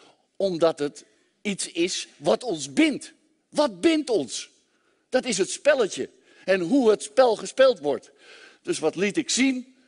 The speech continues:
Ik liet Barcelona zien. Die spelen ook met de punten achteren. Alleen die hebben niet een echte spits.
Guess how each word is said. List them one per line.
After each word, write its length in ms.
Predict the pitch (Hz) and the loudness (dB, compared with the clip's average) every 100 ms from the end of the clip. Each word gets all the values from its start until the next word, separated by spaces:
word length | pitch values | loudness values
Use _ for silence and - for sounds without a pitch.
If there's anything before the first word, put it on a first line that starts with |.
| _ _ _ _ _ _ _ _ _ _ _ | _ _ _ _ _ _ _ _ _ _ _
Ik 160 | - 107 | -8 -8
liet 280 | 127 107 - | -10 -12 -8
Barcelona 680 | 104 - 101 101 127 120 | -8 -8 -6 -4 -4 -6
zien. 240 | 117 104 - _ _ _ _ _ _ _ _ _ _ | -12 -14 -18 _ _ _ _ _ _ _ _ _ _
Die 160 | 135 | -6
spelen 420 | 120 - 117 139 147 | -6 -4 -2 0 -2
ook 120 | 139 | -2
met 160 | 147 | -4
de 80 | 139 | -6
punten 360 | - 156 139 - | -6 -4 -4 -8
achteren. 480 | 151 - - 196 _ _ _ _ _ - | -10 -12 -18 -20 _ _ _ _ _ -4
Alleen 420 | 143 139 151 147 | -2 0 -2 0
die 160 | 147 143 | -2 -2
hebben 300 | 151 135 160 | -2 -2 -4
niet 180 | 254 | -6
een 100 | 269 | -6
echte 260 | 220 214 202 | -4 -4 -6
spits. 460 | - 160 - - | -4 -6 -6 -12